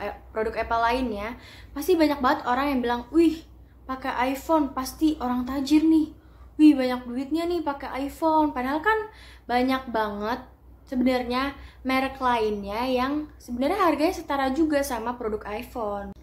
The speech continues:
Nah, aku bakal kasih contohnya H P iPhone dan H P Samsung. Karena kan banyak banget nih orang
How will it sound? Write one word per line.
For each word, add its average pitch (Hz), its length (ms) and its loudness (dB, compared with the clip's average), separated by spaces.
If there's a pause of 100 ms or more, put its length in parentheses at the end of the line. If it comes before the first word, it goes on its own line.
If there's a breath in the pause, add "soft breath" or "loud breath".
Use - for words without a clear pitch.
(400 loud breath)
Nah, 247 260 0
aku 302 100 -4
bakal 285 320 2
kasih 247 240 -2
contohnya 226 800 -6 (320 loud breath)
H - 60 -10 (100)
P 233 140 -8
iPhone 254 680 -2
dan 254 400 0
H 220 380 -10
P 254 180 -4
Samsung. 233 640 -10 (480 soft breath)
Karena 233 160 0
kan 294 240 2
banyak 233 300 2
banget 214 240 -2 (100)
nih 220 120 -6 (360 loud breath)
orang 233 240 0